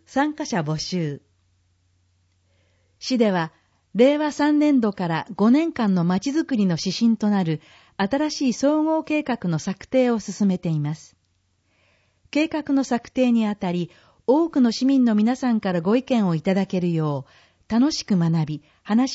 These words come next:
し合う市民ワークショップを開催します。まちづくりに関心のある皆さんの参加をお待ちしております。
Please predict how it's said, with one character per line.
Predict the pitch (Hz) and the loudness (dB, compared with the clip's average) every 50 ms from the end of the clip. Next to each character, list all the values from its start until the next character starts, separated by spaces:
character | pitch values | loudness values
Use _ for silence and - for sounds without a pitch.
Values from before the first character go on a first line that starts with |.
| - 233 | -2 -2
し | 233 | 0
合 | 220 196 | 0 0
う | 156 143 - _ _ _ _ | -2 -4 -6 _ _ _ _
市 | - - 294 320 | -6 -2 -2 0
民 | 330 311 262 214 | 2 2 2 2
ワ | 190 226 262 | 2 0 0
ー | 285 | -2
ク | - - | -4 -6
シ | - 320 | -6 -6
ョ | 311 | -6
ッ | |
プ | - - 202 175 | -4 -2 -2 0
を | 151 | 0
開 | - - 180 170 | 0 -2 -4 -4
催 | 165 - 185 165 160 | -4 -4 -4 -4 -4
し | - - 156 | -4 -6 -6
ま | 147 151 | -6 -6
す。 | 156 - - _ _ _ _ _ _ _ _ _ _ _ _ _ _ _ _ _ _ _ _ _ _ - | -8 -10 -16 _ _ _ _ _ _ _ _ _ _ _ _ _ _ _ _ _ _ _ _ _ _ 0
ま | 196 233 | 0 0
ち | - 294 | 0 -2
づ | 302 320 339 330 | -4 -4 -4 -4
く | 320 285 | -2 0
り | 254 | 0
に | 226 208 196 | 0 0 0
関 | - 247 269 277 | 0 -2 -2 -2
心 | - - 285 262 | -2 -2 -2 0
の | 262 262 254 | 0 0 0
あ | 240 226 | 0 0
る | 208 196 | 0 2
皆 | 196 214 247 269 | 2 2 0 0
さ | - 277 240 | 0 -2 0
ん | 214 190 | 0 0
の | 170 151 | -2 -2
参 | - 196 220 226 | -2 -2 -2 -2
加 | 226 - 226 214 | -2 -2 -2 -2
を | 202 | 0
お | - 175 170 | 0 0 0
待 | 180 190 196 - 202 | 0 -2 -2 -4 -8
ち | 190 | -10
し | - | -8
て | - 185 175 | -6 -6 -4
お | 170 | -2
り | 170 165 | -2 -2
ま | 165 165 175 | -4 -4 -6
す。 | - - _ _ | -8 -12 _ _